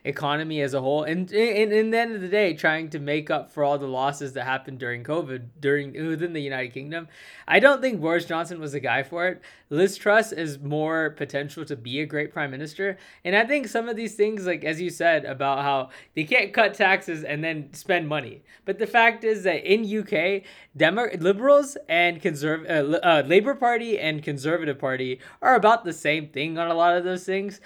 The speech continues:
They both spend more. They both focus on the same thing. They even have a lot of the same policies as opposed to the United States within our two-party system. So I think it's a little bit different in U K,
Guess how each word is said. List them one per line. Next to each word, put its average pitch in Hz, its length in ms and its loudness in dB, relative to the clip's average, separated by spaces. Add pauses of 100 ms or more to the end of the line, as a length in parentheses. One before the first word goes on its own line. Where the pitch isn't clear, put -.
(140)
They 165 120 0
both 214 280 4
spend 170 360 0
more. 165 240 0
They 151 140 -2
both 208 260 0
focus 175 340 -2
on 165 120 -2
the 143 80 -8
same 147 260 -4
thing. 151 380 -6 (180)
They 269 280 10
even 254 160 -2
have 226 200 4
a 208 40 4
lot 202 200 6
of 190 80 2
the 170 80 -4
same 180 280 -2
policies 151 600 -2 (160)
as 156 160 0
opposed 156 440 -2
to 156 80 -4
the 139 300 -4
United 147 440 0
States 147 380 -4
within 135 260 -4
our 156 200 0
two-party 120 440 -8
system. 117 420 -16 (280)
So 320 380 0 (240)
I - 140 6
think 277 200 2
it's 254 120 -4
a 240 60 -6
little 247 240 0
bit 220 160 0
different 214 320 2
in 202 100 -2
U 202 140 -2
K, 202 360 4